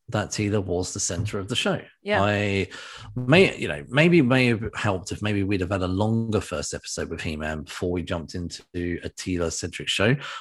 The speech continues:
Speaker 1: I actually really enjoyed the Teela-centric show. Like, I was quite on board with it. And again, like I say, especially having watched that eighty-three episode where Teela, we now know that she is the daughter of, um,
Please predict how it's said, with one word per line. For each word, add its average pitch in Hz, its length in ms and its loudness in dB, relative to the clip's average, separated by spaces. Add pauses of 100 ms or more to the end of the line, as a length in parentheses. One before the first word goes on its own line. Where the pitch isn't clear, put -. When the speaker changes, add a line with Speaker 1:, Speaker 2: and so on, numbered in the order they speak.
Speaker 1:
I 160 140 6
actually 135 240 4
really 101 240 4
enjoyed 95 500 2 (140)
the - 80 -10
Teela-centric 85 600 -2
show. 67 260 -2 (220)
Like, 85 280 6
I 85 340 6
was 87 180 0
quite 104 180 2
on 82 120 2
board 98 200 4
with 90 100 2
it. 120 160 6 (380)
And 107 100 0
again, 117 240 6
like 104 120 0
I - 20 -14
say, 98 220 -2
especially 101 480 -4 (120)
having 95 280 -2
watched 90 220 -4
that 90 120 0
eighty-three 95 480 0
episode 69 520 -4
where 76 220 -2
Teela, 82 580 0 (460)
we 95 140 4
now 90 260 4
know 87 220 2
that 78 100 -2
she - 220 -2
is 80 160 -4
the - 60 -8
daughter 82 560 0 (100)
of, 80 560 -2
um, 80 640 0